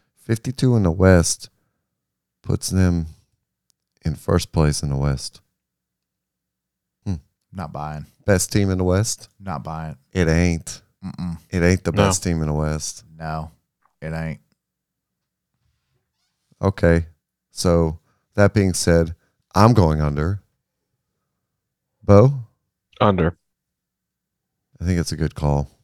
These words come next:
Speaker 1: Next team, Lakers, forty-five and a half. Vegas pays less if you take the under.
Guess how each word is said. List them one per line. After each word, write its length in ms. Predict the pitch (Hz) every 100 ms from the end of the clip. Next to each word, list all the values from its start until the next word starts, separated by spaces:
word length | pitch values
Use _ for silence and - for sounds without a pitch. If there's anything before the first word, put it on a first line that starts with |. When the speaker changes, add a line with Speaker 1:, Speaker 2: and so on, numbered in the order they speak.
| _ _ - - _ _ _
Speaker 1:
Next 260 | 101 110 -
team, 200 | 104 87
Lakers, 540 | 92 - 90 78 - - _ _
forty-five 1080 | _ _ 107 113 117 - 98 92 92 90 -
and 80 | 87
a 80 | 73
half. 580 | 76 80 76 73 - _ _ _ _ _ _ _
Vegas 800 | 92 98 107 117 120 - - - _ _ _ _ _ _ _ _ _ _ _ _ -
pays 720 | 107 98 87 82 101 - - - _ _ _ _ _ _ _ _ _ _ _ _ _ _ _ 92
less 420 | 101 98 92 -
if 140 | - -
you 60 |
take 200 | - 87
the 140 | 98 98
under. 360 | 101 80 73